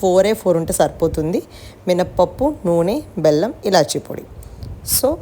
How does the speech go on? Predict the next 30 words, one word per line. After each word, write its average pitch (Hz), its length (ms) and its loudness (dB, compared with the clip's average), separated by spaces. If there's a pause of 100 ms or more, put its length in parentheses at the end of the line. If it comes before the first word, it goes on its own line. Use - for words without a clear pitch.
(140)
ఫస్ట్ 214 220 0 (100)
మినప్పప్పుని 185 560 0
మంచిగా 156 420 2
నానపెట్టుకోవాలి. 147 880 0 (460)
At 190 100 -4
least 214 220 0
ఒక 190 100 -8
టూ, 190 160 0
త్రీ 180 100 4 (120)
అవర్స్ 170 260 2
అన్నా 196 220 0
ఇది 160 160 -4
మంచిగా 147 360 0
నానాలి. 143 400 -2 (160)
నానిన 180 320 2 (100)
మినప్పప్పుని 156 600 -4 (480)
మెత్తటి - 460 0 (100)
పేస్ట్ 165 320 4
చేసుకోవాలి. 139 600 0 (180)
ఎక్కువ 254 220 -2 (120)
వాటర్ 190 360 4
వేయద్దు. 165 260 2 (100)
So, 208 160 2
మన 175 180 0
గారెల 170 380 4
పిండి 190 180 0 (100)
గట్టిగా 180 320 0
పట్టుకుంటాం, 170 460 -2 (100)
దీనికి 214 300 0 (140)
కొంచెం 220 240 -2